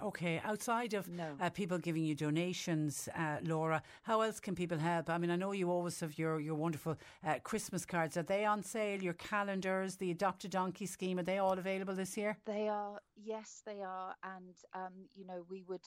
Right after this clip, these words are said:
Speaker 2: would just come down and see us. At the moment, we're, we're open. We're closed on Mondays and Tuesdays, but we're open Wednesdays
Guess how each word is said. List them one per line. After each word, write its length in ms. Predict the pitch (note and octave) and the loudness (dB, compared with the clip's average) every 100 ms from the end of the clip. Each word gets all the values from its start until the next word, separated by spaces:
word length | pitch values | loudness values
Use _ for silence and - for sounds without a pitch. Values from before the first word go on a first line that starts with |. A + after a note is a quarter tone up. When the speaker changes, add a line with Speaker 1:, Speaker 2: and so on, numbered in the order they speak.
| - | -16
Speaker 2:
would 80 | F3 | -14
just 300 | - F#3+ - | -8 -10 -10
come 260 | - G#3+ G3+ | -8 -6 -2
down 280 | G3 F#3 F3 | 0 0 -4
and 100 | - | -8
see 220 | F#3 F3 | -6 -6
us. 160 | E3+ | -6
At 100 | - | -10
the 60 | F#3 | -8
moment, 380 | F#3+ G3+ G3 F#3 | -6 -4 -6 -8
we're, 140 | F3 - | -8 -6
we're 240 | F3+ F3 | -4 -2
open. 140 | E3+ E3+ - - | -2 -4 -10 -14
We're 80 | E3+ | -10
closed 320 | F#3+ G3+ A3 | -4 -4 -4
on 80 | G#3 | -8
Mondays 320 | G3+ F#3 F3+ | -8 -10 -10
and 100 | E3+ | -14
Tuesdays, 480 | - F3 - E3+ D#3+ | -12 -12 -8 -10 -8
but 140 | E3 | -10
we're 140 | D#3+ E3 | -6 -4
open 280 | F3+ - F3+ | -6 -10 -12
Wednesdays 540 | E3+ E3+ - D#3+ | -12 -12 -10 -10